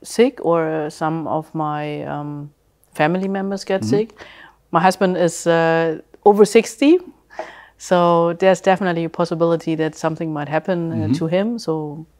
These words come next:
Speaker 1: that's something that I would really fear most, because he's not only my best friend and husband, but also very much my, uh, professional advisor, my
Speaker 2: Yeah.
Speaker 1: coach, yes.
Speaker 2: And what do you love most in your life?
Speaker 1: My family, I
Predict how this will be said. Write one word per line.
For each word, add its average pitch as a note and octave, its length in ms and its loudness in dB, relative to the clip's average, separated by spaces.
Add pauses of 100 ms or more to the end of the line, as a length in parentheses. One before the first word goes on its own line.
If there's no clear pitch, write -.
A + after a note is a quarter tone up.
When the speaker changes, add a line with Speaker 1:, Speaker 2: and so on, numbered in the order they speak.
(160)
Speaker 1:
that's D#3+ 220 -2
something E3+ 340 -2
that D#3+ 140 -4
I D#3 80 -2
would D#3+ 180 -2
really D#3+ 280 -4
fear D#3+ 380 -6 (300)
most, F3 260 2
because E3+ 640 -2 (440)
he's G3+ 200 2
not G3+ 240 4
only F#3+ 320 2
my E3+ 680 2
best F#3 260 4
friend G3+ 280 2
and E3+ 100 -2
husband, F#3 260 0
but D#3+ 120 2
also D#3+ 540 0
very D#3+ 200 0
much D#3 280 -6
my, D3+ 360 -8
uh, D3 180 -8
professional F3+ 440 -2
advisor, D#3 560 -4 (160)
my D3+ 140 -6
Speaker 2:
Yeah. D3+ 80 -6
Speaker 1:
coach, E3 540 0 (100)
yes. E3 360 -12 (320)
Speaker 2:
And C3 140 2
what C#3+ 120 4
do C#3 60 2
you C#3 120 2
love A#2 240 2
most A#2+ 280 -6
in A#2 100 -6
your B2 100 -6 (120)
life? - 220 -16 (600)
Speaker 1:
My D#3+ 180 4
family, F3+ 460 2
I D#3+ 160 -2